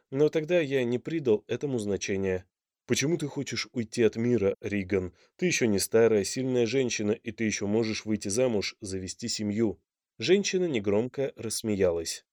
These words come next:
«Ну нет, я уже исчерпала отведенный мне запас любви и счастья, и на меньшее не польщусь никогда.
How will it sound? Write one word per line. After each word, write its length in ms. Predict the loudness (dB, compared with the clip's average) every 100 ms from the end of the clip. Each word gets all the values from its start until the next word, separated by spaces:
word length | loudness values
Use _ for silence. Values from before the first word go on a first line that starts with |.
| _ _ _ 2
«Ну 200 | 2 2
нет, 480 | -2 -8 -14 -20 _ -8
я 240 | -4 -4
уже 220 | -2 -4
исчерпала 600 | -4 -4 -4 -4 -8 -6
отведенный 480 | -6 -6 -2 -2 -2
мне 180 | -4 -6
запас 420 | -6 -6 -8 -8
любви 320 | -10 -10 -10
и 40 | -8
счастья, 560 | -6 -6 -4 -2 -4 -4 _
и 140 | -2
на 80 | 0
меньшее 400 | -2 -4 -6 -4
не 100 | -6
польщусь 500 | -4 -4 -4 -8 -8
никогда. 540 | -10 -8 -8 -4 -6